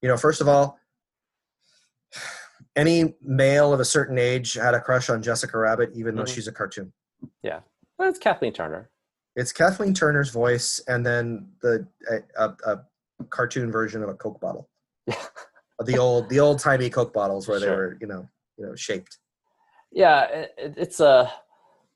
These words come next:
Speaker 2: a gumshoe, like, potboiler mystery put in a cartoon world. And at the time, so this kind of stuff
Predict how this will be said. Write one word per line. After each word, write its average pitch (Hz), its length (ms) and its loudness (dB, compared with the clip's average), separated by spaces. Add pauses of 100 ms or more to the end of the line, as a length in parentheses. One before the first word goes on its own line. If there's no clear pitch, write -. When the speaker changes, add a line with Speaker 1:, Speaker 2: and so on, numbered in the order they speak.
(160)
Speaker 2:
a 139 80 2
gumshoe, 165 680 0
like, 113 260 2
potboiler 131 600 4
mystery 123 640 2 (180)
put 127 140 -4
in 117 80 -6
a - 40 -8
cartoon 117 540 -2
world. 107 580 2
And 107 300 -4
at 127 140 -2
the 151 60 4
time, 214 680 -2 (520)
so - 200 -2
this 185 280 -2
kind 196 200 -2
of 190 80 -2
stuff 165 180 -4